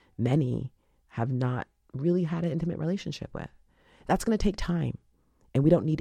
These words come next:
every human in the environment to be collateral damage. So that self-checkout, write your Dollarama, write your re-, local Walmart. Tell 'em you don't want it.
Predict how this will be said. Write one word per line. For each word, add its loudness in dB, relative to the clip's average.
every -2
human 0
in -2
the 2
environment 0
to -14
be -2
collateral -2
damage. -2
So 6
that 2
self-checkout, 2
write 8
your 4
Dollarama, 4
write 6
your 6
re-, 2
local 4
Walmart. 6
Tell 4
'em 10
you 10
don't 10
want 8
it. 2